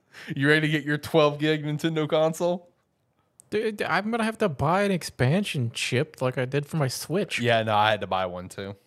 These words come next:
Speaker 1: Yeah. Uh, but either way, I mean, it, it is pretty cool to see some, in my, again, in my opinion,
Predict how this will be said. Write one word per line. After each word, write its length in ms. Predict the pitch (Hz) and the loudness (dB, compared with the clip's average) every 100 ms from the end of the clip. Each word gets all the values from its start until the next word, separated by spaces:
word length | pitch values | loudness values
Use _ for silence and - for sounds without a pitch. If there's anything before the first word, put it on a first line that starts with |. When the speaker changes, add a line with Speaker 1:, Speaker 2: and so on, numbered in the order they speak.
| _ - | _ -12
Speaker 1:
Yeah. 240 | 92 85 - _ _ _ _ _ _ _ | -10 -10 -16 _ _ _ _ _ _ _
Uh, 260 | 104 95 95 | -2 -2 -2
but 120 | 131 | -2
either 180 | 214 190 | 4 8
way, 240 | 160 156 | 8 6
I 120 | 139 | 2
mean, 240 | 139 139 131 | 0 0 -2
it, 280 | 131 135 | -2 -2
it 120 | 131 135 | -2 0
is 200 | 135 - | 0 -2
pretty 220 | - 127 | -4 -4
cool 280 | - 120 117 | -2 -2 0
to 120 | 117 | -2
see 320 | - 117 110 | -2 -2 -2
some, 320 | - 113 104 | -2 -2 -2
in 160 | 104 117 | -2 0
my, 140 | 127 - | 2 2
again, 360 | 135 131 131 | 2 2 0
in 100 | 117 | 0
my 220 | 117 117 120 | 0 2 0
opinion, 560 | 120 123 117 113 107 | 0 -2 -2 -2 -4